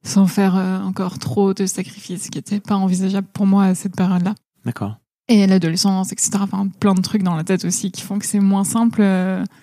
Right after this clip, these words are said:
Speaker 1: de tout sacrifier quand t'es en adolescence que quand t'es jeune, parce que t'as plus conscience de ce qu'il y a autour et de ce que tu peux perdre. Donc ouais, des problèmes de santé et, et qui au final ont fait que j'ai arrêté ça. Et si j'avais pas arrêté le sport, j'aurais peut-être jamais fait de la photo,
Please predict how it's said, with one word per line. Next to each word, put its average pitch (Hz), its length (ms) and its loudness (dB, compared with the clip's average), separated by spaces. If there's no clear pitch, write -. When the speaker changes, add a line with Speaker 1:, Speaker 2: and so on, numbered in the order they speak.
Speaker 1:
de 190 120 0
tout 156 120 -8
sacrifier 202 600 0
quand 196 160 -6
t'es 220 160 -4
en 202 100 2
adolescence 202 500 0
que - 120 -4
quand 202 180 -2
t'es 208 140 0
jeune, 254 220 2
parce 185 140 0
que - 40 -20
t'as 196 100 -2
plus - 220 -2
conscience 214 400 -2
de 202 240 2
ce - 60 -6
qu'il - 100 -2
y 202 40 6
a 202 40 6
autour 214 340 2
et 202 40 4
de 196 40 0
ce - 60 -12
que 196 80 0
tu - 100 -10
peux 196 140 0
perdre. 247 480 0
Donc 202 140 4
ouais, 214 100 4
des 220 120 2
problèmes 196 320 0
de 185 80 0
santé 190 500 -2
et, 196 540 -4
et 202 120 -2
qui - 260 -6
au 185 40 0
final 190 300 -4
ont 202 80 0
fait 196 180 -4
que 190 60 -6
j'ai 196 100 -4
arrêté - 240 -4
ça. 233 240 -2
Et 214 60 2
si - 180 -4
j'avais 185 200 2
pas 196 240 0
arrêté 185 240 2
le 180 60 2
sport, 196 340 -4
j'aurais 190 200 0
peut-être 185 240 -6
jamais 190 220 2
fait 190 140 -4
de 185 40 -2
la 185 80 0
photo, 220 320 -2